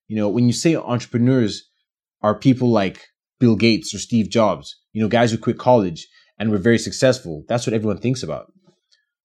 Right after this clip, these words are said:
But it's not necessarily the slackers who quit. You know, "I quit college like Bill Gates." That's not really the model that's gonna make you successful. If you start your own business,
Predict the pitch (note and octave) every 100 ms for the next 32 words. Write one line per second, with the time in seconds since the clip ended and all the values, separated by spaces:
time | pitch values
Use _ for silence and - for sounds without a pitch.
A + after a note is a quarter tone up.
0 | _ - B2+ D#3 D#3+ G2+ A#2+ G#2 D3 A2+
1 | G2 - B2+ B2 B2+ G#2+ F#2 G#2+ - B2+
2 | G2 - _ _ _ - G#2 A2 - A2+
3 | - D3 - C3+ B2 F#2+ F#2 F#2+ F#2 B2
4 | G2+ A#2 G2+ - - _ _ _ _ _
5 | _ _ _ _ G#2+ C3+ C3 B2 G#2+ G#2+
6 | G2 F#2+ G2+ F#2+ F2 - G2 F2+ D#2+ D#2+
7 | D#2+ - F#2+ - - _ _ _ _ _
8 | _ _ _ - _ _ - A#2+ C3 -
9 | F#3+ F3 C3 A#2 F#2 C3+ - E2+ - -